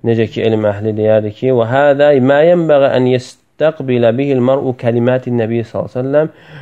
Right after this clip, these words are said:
Və buna görədir insan Peyğəmbər sallallahu aleyhi və səlləmin sözlərini bu cür diqqətlə qarşılamalıdır.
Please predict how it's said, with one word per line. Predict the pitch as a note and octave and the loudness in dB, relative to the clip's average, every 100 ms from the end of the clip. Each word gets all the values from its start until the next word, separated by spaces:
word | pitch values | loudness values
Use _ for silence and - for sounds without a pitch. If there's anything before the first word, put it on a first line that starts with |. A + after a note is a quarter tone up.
| A#2+ | -6
Və | G#2+ | -2
buna | A2+ C#3 D3+ | 0 0 2
görədir | C3+ A#2+ A#2 A2+ | 2 2 0 -2
insan | A#2 A2+ - C3+ D3+ D#3 | -2 -4 -4 -4 -2 -2
Peyğəmbər | C#3 A#2 A2+ A2+ B2 C#3 | -2 -2 -2 -2 -2 -2
sallallahu | C3 B2 A#2 A#2 C3 C3 | -4 -6 -2 0 0 0
aleyhi | A#2+ A#2+ | 0 0
və | A#2 - | -2 -2
səlləmin | D3 D3 B2+ B2 A#2+ | -4 -2 0 0 -2
sözlərini | - A#2+ A2 A#2 A#2 A#2+ D3 E3 - - - - | -2 -2 0 0 0 2 0 -2 -6 -20 -20 -8
bu | D3 | -4
cür | C3+ C3 B2 G#2+ | -2 0 0 -2
diqqətlə | A2 - D3 C3+ - B2+ A#2 | -8 -4 -4 -2 -2 0 0
qarşılamalıdır. | A2 G#2+ - G#2 G2+ G2+ F#2+ F#2 F2 | 0 -2 -2 -4 -2 0 -2 -4 -8